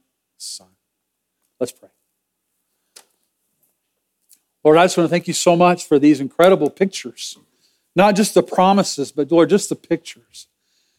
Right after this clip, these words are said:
And I just pray, Father, for the person here today who's struggling, Lord, who's, uh, who's, uh, just losing ground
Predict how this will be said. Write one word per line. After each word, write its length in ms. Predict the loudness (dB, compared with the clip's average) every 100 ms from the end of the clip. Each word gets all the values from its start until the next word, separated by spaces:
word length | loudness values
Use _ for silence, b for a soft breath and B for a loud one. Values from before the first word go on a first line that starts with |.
| _
And 100 | 0
I 80 | 2
just 220 | 2 -2
pray, 160 | 2 2
Father, 340 | 4 2 2
for 120 | 0 -4
the 80 |
person 360 | -4 -4 -6 -4
here 120 | -2
today 380 | -2 2 2 2
who's 180 | -2 -8
struggling, 580 | 0 0 0 -4 -8 -12 _ _ _ _ _ _ 0
Lord, 200 | 2 2
who's, 260 | 2 0 0
uh, 180 | -2 -4 _ _ _ _ _ _ -20 -20 _ _ _ _ -2
who's, 220 | -2 -2
uh, 240 | -8 -8 -14 -14
just 280 | -12 -12 -4
losing 460 | 2 4 4 2
ground 500 | 0 2 0 0 -8